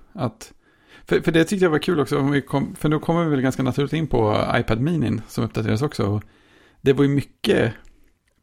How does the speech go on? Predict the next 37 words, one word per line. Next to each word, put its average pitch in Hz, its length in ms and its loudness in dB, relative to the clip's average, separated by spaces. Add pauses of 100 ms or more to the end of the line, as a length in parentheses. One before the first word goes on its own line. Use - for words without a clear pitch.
push - 320 -2
för 123 100 0
det 110 280 2 (840)
i 107 240 2
exemplen 120 600 0
på 117 160 -2
vad 104 160 -2
folk 107 200 -2
gjorde 117 220 2
och 147 60 -2
sådär, 117 200 0
att - 360 -4 (640)
olika 110 580 2 (240)
personer 107 380 0
använder 117 460 2
den 101 160 0
i 107 40 0
arbetet. - 800 -4 (840)
Och 127 160 0
det 123 100 4
tror 175 220 0
jag 117 80 4
är 110 140 2
en 95 140 2
rätt - 120 -4
stor - 200 -4
grej, - 180 0
att 117 120 -2
man 113 120 0
har, 113 320 2 (720)
man 123 160 0
har 151 140 2
ett 131 100 -2
jobb 110 220 4
där 107 260 4
iPad 110 200 0
Minin 110 480 2